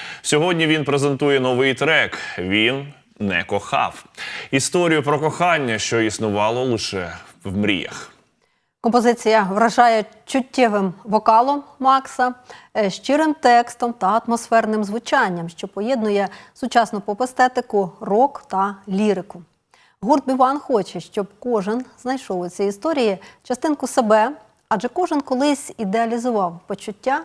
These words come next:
Speaker 2: яких не було. Поговоримо далі про новий трек, творчий шлях і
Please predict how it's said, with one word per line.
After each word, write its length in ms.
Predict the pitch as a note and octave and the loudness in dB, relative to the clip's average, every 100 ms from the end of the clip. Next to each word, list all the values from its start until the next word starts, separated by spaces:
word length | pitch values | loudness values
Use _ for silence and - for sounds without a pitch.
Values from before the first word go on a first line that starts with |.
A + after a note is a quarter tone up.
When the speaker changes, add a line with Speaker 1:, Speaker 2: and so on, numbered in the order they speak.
| - | -8
Speaker 2:
яких 320 | F#3+ - B3+ - _ | -14 -8 -8 -8 _
не 120 | G3+ G#3+ | -6 -4
було. 380 | G3 G#3 D#3+ F3 _ _ - _ _ - | -2 -2 -4 -8 _ _ -20 _ _ -2
Поговоримо 460 | C#4 D#4 D4 A#3+ | 4 6 6 4
далі 320 | G3+ A3+ A#3 G#3+ | 4 4 4 2
про 180 | G3+ | -4
новий 240 | G3+ F#3+ F#3+ | -4 -2 -4
трек, 380 | G3+ A3 C#4+ - | 0 2 2 0
творчий 480 | F#3 G3 B3 - | -4 -2 -2 -4
шлях 340 | C4+ - A3+ A3 - | -6 2 2 2 -2
і 220 | A#3+ A#3+ | -6 -4